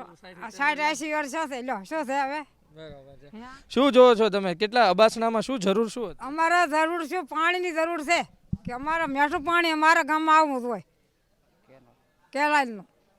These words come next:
Speaker 2: અમારે પાણી મોટું કેલાલનું પાણી આવવું જોઈએ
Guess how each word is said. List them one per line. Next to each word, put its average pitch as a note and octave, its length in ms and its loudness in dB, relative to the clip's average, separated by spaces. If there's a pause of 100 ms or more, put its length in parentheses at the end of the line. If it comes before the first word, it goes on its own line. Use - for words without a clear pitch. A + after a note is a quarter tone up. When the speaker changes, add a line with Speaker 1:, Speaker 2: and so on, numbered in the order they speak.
(1000)
Speaker 2:
અમારે D4 220 -2
પાણી D#4 340 -2
મોટું D4 360 -4
કેલાલનું D#4+ 500 0
પાણી D#4 440 0
આવવું D4 500 -2
જોઈએ C#4 300 -4